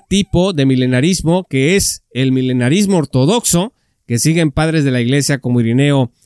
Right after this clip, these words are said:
y otros que ya mencionamos. Lo que el conspiracionismo quiere lograr al decir que De la Cunza inventó al dispensacionalismo es, por un lado,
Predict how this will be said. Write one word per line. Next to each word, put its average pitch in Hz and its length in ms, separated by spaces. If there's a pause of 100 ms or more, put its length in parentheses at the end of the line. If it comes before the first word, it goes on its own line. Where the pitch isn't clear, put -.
(220)
y 104 140
otros 135 260
que 127 120
ya 135 120
mencionamos. 143 720 (400)
Lo 147 180
que 170 100
el 160 100
conspiracionismo 156 1300
quiere 180 260
lograr 160 540
al 131 180
decir 151 640 (380)
que 135 120
De 139 120
la 135 140
Cunza 175 340
inventó 147 420
al 170 80
dispensacionalismo 147 880
es, 170 140
por 180 180
un 190 140
lado, 185 380